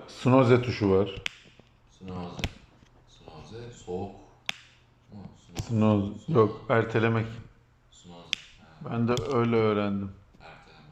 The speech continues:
Speaker 2: Ha, snooze.
Speaker 1: Üzüm ne acaba? Üzüm.
Speaker 2: Üzüm.
Speaker 1: Ya görüyorsun işte bak, biraz daha zorlasak
Speaker 2: Evet,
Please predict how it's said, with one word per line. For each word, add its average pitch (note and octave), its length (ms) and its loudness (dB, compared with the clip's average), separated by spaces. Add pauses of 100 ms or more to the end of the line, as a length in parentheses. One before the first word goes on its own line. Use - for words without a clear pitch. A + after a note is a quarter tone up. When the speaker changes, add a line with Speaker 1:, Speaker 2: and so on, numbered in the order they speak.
Speaker 2:
Ha, - 200 -20 (180)
snooze. E2+ 300 -20 (880)
Speaker 1:
Üzüm C#3+ 200 -2
ne C#3 60 4
acaba? G#2+ 400 2
Üzüm. G#2+ 360 -6 (2250)
Speaker 2:
Üzüm. - 760 -20 (1040)
Speaker 1:
Ya A#2+ 80 0
görüyorsun D#3+ 420 2
işte C3+ 180 -4
bak, B2 200 0
biraz D3 260 2
daha D3+ 120 4
zorlasak C#3 480 0 (280)
Speaker 2:
Evet, A2+ 180 -14